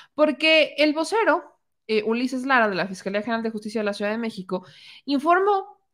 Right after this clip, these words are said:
cómo es que a los panistas les encanta meter en problemas a su familia. Esta ya es una bonita tradición también de los políticos. Les encanta meter en problemas a la mamá,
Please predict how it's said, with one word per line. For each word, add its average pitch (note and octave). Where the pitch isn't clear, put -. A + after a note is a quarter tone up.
cómo D#4+
es F4
que D#4+
a -
los C4
panistas C4
les A3+
encanta G#3+
meter F#3+
en G3+
problemas F#3
a F3
su -
familia. -
Esta G#4
ya C5
es A#4+
una A4
bonita D#4
tradición B3
también C4
de C#4
los A#3+
políticos. F#3
Les F#3
encanta C4
meter B3+
en G3+
problemas A3
a G3
la F3+
mamá, G#3+